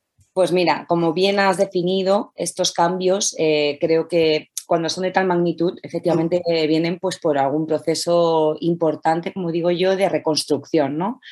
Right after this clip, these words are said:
Speaker 1: Em, bueno, yo hace unos años mi, mi formación profesional, eh, es, eh, licenciada en ciencias ambientales. O sea, vengo del mundo de las ciencias, algo completamente diferente de,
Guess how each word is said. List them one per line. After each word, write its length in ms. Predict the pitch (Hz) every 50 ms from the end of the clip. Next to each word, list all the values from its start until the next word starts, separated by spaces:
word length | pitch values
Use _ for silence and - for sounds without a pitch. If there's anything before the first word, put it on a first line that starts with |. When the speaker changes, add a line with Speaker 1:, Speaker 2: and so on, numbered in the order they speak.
| - - - - - - - _ -
Speaker 1:
Em, 800 | 185 175 175 170 165 165 160 156 156 156 156 151 151 147 143 147
bueno, 220 | - 185 190 185 185
yo 180 | 180 180 170 165
hace 200 | 170 170 - 196
unos 200 | 190 190 185 -
años 240 | 208 220 233 214 208
mi, 280 | 185 170 165 160 156 156
mi 520 | 156 151 147 139 139 139 135 131 131 127 -
formación 440 | - 151 135 139 135 - - 175 175
profesional, 760 | 185 196 202 202 190 - 196 190 196 214 220 214 240 302 359 - - - - - - _ -
eh, 460 | 170 170 170 170 165 160 160 156 151 143
es, 140 | 143 - -
eh, 340 | 147 139 135 131 131 131
licenciada 400 | 131 135 135 - 156 131 151 151 151
en 60 | 151
ciencias 280 | 156 143 143 151 139 147
ambientales. 600 | 139 139 135 139 - - 254 131 - - - -
O 40 |
sea, 140 | - 156 147
vengo 180 | 147 151 156 165
del 100 | 160 165
mundo 200 | 180 202 202 156
de 80 | 147 143
las 160 | 143 143 -
ciencias, 460 | - - 208 233 262 269 339 381 370 -
algo 220 | 175 160 156 151
completamente 520 | 165 151 147 156 - 156 170 165 160 170
diferente 540 | 160 156 156 156 160 165 185 208 226 214 156 147
de, 340 | 143 143 135 131 131 131